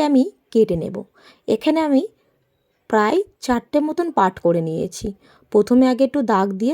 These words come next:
তারপরে এরকমভাবে কেটে নেব। এটা পুরোপুরি ঠান্ডা করে নিয়েই কিন্তু কাটবে, তাহলে কাটলে সাইড দিয়ে ছেড়ে যাবে না। আর দেখো, এইভাবে আমি কেটে নিয়েছি। চারটে পার্ট আমি লেয়ার করে নিয়েছি, তোমাদের পছন্দ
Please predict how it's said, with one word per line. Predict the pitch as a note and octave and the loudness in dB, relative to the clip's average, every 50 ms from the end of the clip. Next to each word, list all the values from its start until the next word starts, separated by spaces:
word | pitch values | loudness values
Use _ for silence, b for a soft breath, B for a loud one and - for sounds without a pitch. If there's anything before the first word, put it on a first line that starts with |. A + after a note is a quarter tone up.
| E4 - | -2 -2
তারপরে | G3+ F#3+ F#3 F3+ G3 G3+ A3+ D#4 - _ - - | -2 -2 -4 -4 -2 -2 -2 -2 -4 _ -8 -6
এরকমভাবে | G3 F#3 F#3+ - G3+ G3 G3+ G#3 C4+ D#4+ - - | -6 -6 -4 -4 -4 -4 -4 -4 -6 -6 -6 -6
কেটে | G3 - - - | -6 -6 -6 -8
নেব। | - - - F#3+ - _ b b b b b b b b | -10 -12 -14 -16 -18 _ b b b b b b b b
এটা | A#3+ G#3+ C#4 C#4 C#4 - - | -2 0 2 0 0 0 -2
পুরোপুরি | C4 C4 C#4 C#4+ B3 C#4 D4 D#4 D#4 - | 0 2 2 2 2 2 0 0 0 0
ঠান্ডা | C#4 B3+ B3 B3 C4+ - C4+ | 2 2 2 2 2 2 4
করে | C4 C4+ C4 C4 | 4 4 4 4
নিয়েই | C4+ C#4 B3+ C#4 | 2 2 0 0
কিন্তু | C4+ C4+ C4 C4 - | 0 0 0 -2 -2
কাটবে, | B3+ B3 A3 B3+ A#3+ E4 G#4+ - _ _ _ _ - | -2 -2 0 -2 -2 -4 -4 -6 _ _ _ _ -8
তাহলে | - A#3+ A3+ A#3+ A#3+ A#3 C#4+ - - A#3 | -2 0 2 2 2 2 0 -2 -2 -2
কাটলে | G#3+ G3+ F#3 A3+ C4 B3 A#3+ E4 - _ b b b b b b - | -2 0 0 2 2 2 2 0 -4 _ b b b b b b -4
সাইড | - A#3 G#3 G3 G3 F#3+ | 0 2 2 2 2 0
দিয়ে | C4 D4 - | -2 -4 -2
ছেড়ে | - A3+ F#3 E3 F#3 F3+ | -2 -2 -2 -2 -2 -2
যাবে | F3 E3+ - - - | -4 -4 -4 -6 -6
না। | - - _ _ _ _ b b b b b b b b b | -10 -14 _ _ _ _ b b b b b b b b b
আর | - - G3 E3+ F3+ | -4 -4 -2 -2 -2
দেখো, | E3+ E3 - - - _ - - - | -4 -4 -6 -10 -16 _ -6 -4 -2
এইভাবে | A3+ G#3+ B3 A#3 B3 B3 | 0 2 2 2 4 4
আমি | B3+ D4 - - | 2 2 2 2
কেটে | A3+ E3+ E3+ E3+ G3 | 2 2 2 -2 -4
নিয়েছি। | - - - - - - G#3+ F#3+ - _ _ _ _ _ _ _ - | -4 -6 -6 -8 -10 -12 -14 -14 -14 _ _ _ _ _ _ _ -4
চারটে | B3 A#3 - - C#4+ C#4 - - | -4 -4 -2 -2 -4 -2 0 0
পার্ট | C4+ C4+ A#3 C#4 | 0 0 0 0
আমি | C4+ C4+ C4+ C4+ C4 | 0 0 2 2 2
লেয়ার | C4 C4 C4 B3+ - | 2 2 0 0 2
করে | C4+ C4+ C4 C4+ | 2 4 4 2
নিয়েছি, | C4+ C4+ C4 - E4+ G#4 - _ _ _ _ - | 2 0 -2 -4 -6 -8 -8 _ _ _ _ -8
তোমাদের | - F#3+ F#3+ F#3 G3 A3+ G#3 - | -6 -4 -4 -2 -2 -2 -2 -2
পছন্দ | G3+ G3+ - A#3+ B3 | -2 -2 -2 0 0